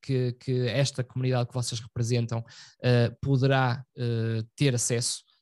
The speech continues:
eh, se, se levarem a sério isto e se investirem um bocadinho do seu tempo nisso.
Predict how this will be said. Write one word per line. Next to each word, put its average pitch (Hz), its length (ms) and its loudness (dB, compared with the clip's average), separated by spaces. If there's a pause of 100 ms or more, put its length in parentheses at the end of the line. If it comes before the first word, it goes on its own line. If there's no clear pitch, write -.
(280)
eh, 120 460 0
se, 117 340 -2
se - 220 -2 (260)
levarem 123 520 2
a 117 40 -2
sério 110 460 -2
isto 120 340 -4
e 110 60 -4
se 113 340 -2
investirem 123 380 2
um 120 80 2
bocadinho 117 320 -2
do 110 80 -6
seu - 160 -4
tempo 117 320 -4
nisso. 107 300 -4